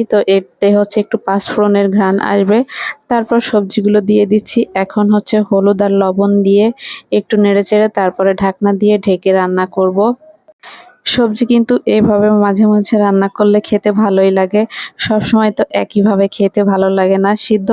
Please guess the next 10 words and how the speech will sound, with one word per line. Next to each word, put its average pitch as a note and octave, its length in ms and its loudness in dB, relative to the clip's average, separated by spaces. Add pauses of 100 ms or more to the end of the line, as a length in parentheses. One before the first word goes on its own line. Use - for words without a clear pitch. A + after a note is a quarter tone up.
হওয়ার A3+ 240 0
জন্য A3+ 140 2 (160)
এখন G3+ 240 -2
আমি G3+ 120 2
একটু - 120 -4 (120)
পানি G3+ 180 0 (100)
দিয়ে G#3 200 2
দিচ্ছি। G3+ 280 0 (640)
ঢাকনা A3 280 0 (100)
দিয়ে A3 140 4